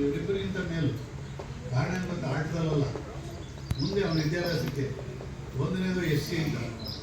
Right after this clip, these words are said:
ಎರಡನೇದು ಗ್ರಾಮಾಂತರ ಅಂತ, ಮೂರನೇದು ಕನ್ನಡ ಮೀಡಿಯಂ ಅಂತ. ಮೊಟ್ಟ ಮೊದಲು ಮೊದಲನೇದು, ಮೊಟ್ಟ ಮೊದಲನೇದು ಇದು ಕ್ರೀಡೆ. ಇಂಗ್ಲಿಷ್ ಮೀಡಿಯಂ ಇರ್ಲಿ, ಇಂಗ್ಲಿಷ್ ಮೀಡಿಯಂ ಅಲ್ಲಿ, ಕನ್ನಡ ಮೀಡಿಯಂ ಅಲ್ಲಿ, ಅದ್ರಿಂದ ಭೇದ ಭಾವ ಇಲ್ಲ.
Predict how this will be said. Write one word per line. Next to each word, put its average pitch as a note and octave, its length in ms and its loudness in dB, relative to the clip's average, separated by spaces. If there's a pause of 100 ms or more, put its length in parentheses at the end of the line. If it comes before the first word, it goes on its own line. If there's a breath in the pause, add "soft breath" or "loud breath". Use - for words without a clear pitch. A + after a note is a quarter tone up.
(880)
ಎರಡನೇದು F#3 400 0 (100)
ಗ್ರಾಮಾಂತರ C#3 480 0
ಅಂತ, - 140 -4 (680)
ಮೂರನೇದು G3 500 4
ಕನ್ನಡ E3 240 2 (120)
ಮೀಡಿಯಂ D3+ 260 2
ಅಂತ. A#2 100 0 (1300)
ಮೊಟ್ಟ D#3 160 0 (100)
ಮೊದಲು G#3+ 140 4
ಮೊದಲನೇದು, G#3+ 280 4 (460)
ಮೊಟ್ಟ - 180 0 (120)
ಮೊದಲನೇದು G3+ 420 2
ಇದು G3 100 6 (240)
ಕ್ರೀಡೆ. - 260 2 (1500)
ಇಂಗ್ಲಿಷ್ G3+ 300 4
ಮೀಡಿಯಂ G3 300 6 (100)
ಇರ್ಲಿ, G3 220 4
ಇಂಗ್ಲಿಷ್ D#3+ 260 2
ಮೀಡಿಯಂ E3 280 -2
ಅಲ್ಲಿ, F#3+ 160 0
ಕನ್ನಡ D#3+ 260 0
ಮೀಡಿಯಂ D#3 240 0
ಅಲ್ಲಿ, D3 140 2
ಅದ್ರಿಂದ D3+ 280 0
ಭೇದ C3+ 200 4
ಭಾವ C3+ 100 2 (120)
ಇಲ್ಲ. A#2+ 100 2